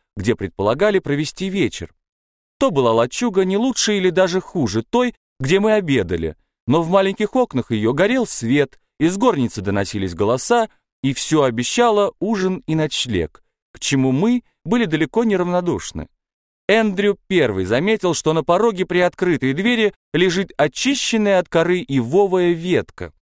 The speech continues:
Он отшатнулся и посоветовал нам не входить. «Уж, наверно, заметил Эндрю, кто-нибудь из их вождей или важных лэрдов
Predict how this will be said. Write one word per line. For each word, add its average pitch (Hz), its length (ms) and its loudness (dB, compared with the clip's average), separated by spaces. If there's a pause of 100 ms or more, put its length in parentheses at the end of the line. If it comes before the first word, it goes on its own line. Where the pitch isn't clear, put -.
(240)
Он 107 140 0
отшатнулся 101 840 -2 (240)
и 113 80 -2
посоветовал 165 640 0
нам 160 220 0
не 160 100 0
входить. 185 640 -4 (280)
«Уж, 123 320 -2
наверно, 139 600 2
заметил 185 500 0
Эндрю, 101 420 0 (260)
кто-нибудь 196 480 2
из 185 160 0
их 202 140 -2
вождей 151 540 2
или 165 120 0
важных 123 480 2
лэрдов 160 520 2